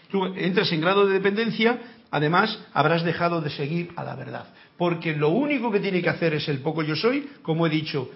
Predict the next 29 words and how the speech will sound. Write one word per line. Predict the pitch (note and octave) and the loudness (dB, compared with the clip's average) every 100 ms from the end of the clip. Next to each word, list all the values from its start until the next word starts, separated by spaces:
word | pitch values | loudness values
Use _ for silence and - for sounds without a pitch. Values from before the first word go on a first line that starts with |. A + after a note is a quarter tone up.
| - | -4
por | D#3+ D3+ | -2 0
la | D3+ | 0
noche, | G#3 - B3+ B3+ - | 0 -2 -4 -6 -12
desprenderse | D#3+ D3+ D3 - D3+ C#3+ D3 A#3+ - D4+ | -4 -4 -4 -4 -2 -2 4 4 4 -4
de | |
ese | A3+ G#3 | -2 -2
poco | G3 F#3 | 0 0
yo | F3 | -2
soy | F3+ F#3+ G3 - - | -2 -2 -4 -10 -12
para | D#3 D3 | -6 -4
llenarse | C#3 C#3 E3 E3 F#3 F#3+ - - - | -4 -2 -2 -4 -6 -8 -12 -20 -12
de | C#3+ D3 | -4 -2
la | C#3 - | -2 -4
plenitud, | D#3 D3+ D3+ C#3 B3 G#3+ - - | -4 -2 -4 -2 0 0 -2 -10
como | - D3 | -10 -6
decía | C#3+ C#3 E3 | -6 0 2
el | |
gran | D#3 D#3 | 2 0
director | D3+ D3 D#3 C#3+ | 0 -2 -2 -2
divino | C#3+ D3+ D3 D3 | 0 0 -2 2
hoy, | G3 B3+ E4 - - - - | 4 4 2 -6 -20 -20 -12
de | C#3+ C#3+ | 0 2
la | C#3+ C#3 | 2 0
plenitud | D#3 D#3 D3+ D#3 - C4 A#3+ - - - - - | -2 0 0 -2 0 4 4 2 -8 -18 -20 -8
de, | D3 D3+ D3+ D3+ D3 C#3 C3 - - _ _ _ _ _ - _ _ | -2 2 2 2 2 0 -2 -12 -20 _ _ _ _ _ -20 _ _
de, | D3 D#3 D3+ D3 C#3+ C#3+ C#3+ C#3 C#3+ C#3+ E3 | 0 2 4 4 4 4 2 2 -2 -4 2
del | D#3 F#3 | 4 6
río | B3+ C#4 A3+ F3+ | 6 8 8 6
poderoso | F3+ E3 E3 G#3+ G#3 G#3+ B3 - | 2 4 8 8 8 4 4 0